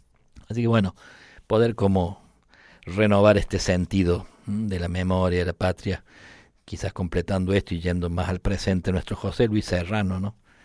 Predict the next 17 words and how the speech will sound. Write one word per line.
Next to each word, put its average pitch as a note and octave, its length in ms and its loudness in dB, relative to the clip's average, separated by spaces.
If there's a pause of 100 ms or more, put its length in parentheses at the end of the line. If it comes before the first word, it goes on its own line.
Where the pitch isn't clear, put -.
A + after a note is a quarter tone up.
(120)
Cuando F#2+ 220 -4
habla G2 180 2
de F2 80 0
la F2 80 -4
patria, F#2+ 440 -4
dice, F#2+ 300 -8 (840)
este, - 460 -12 (340)
aquel - 280 -12
que - 100 -12
está - 180 -2
detrás F2+ 380 -2
del F2+ 200 -4
rostro F#2+ 360 -4
de E2+ 100 0
Doña F2+ 300 -4
Jovita, G2 460 -6
¿no? A#2+ 140 -6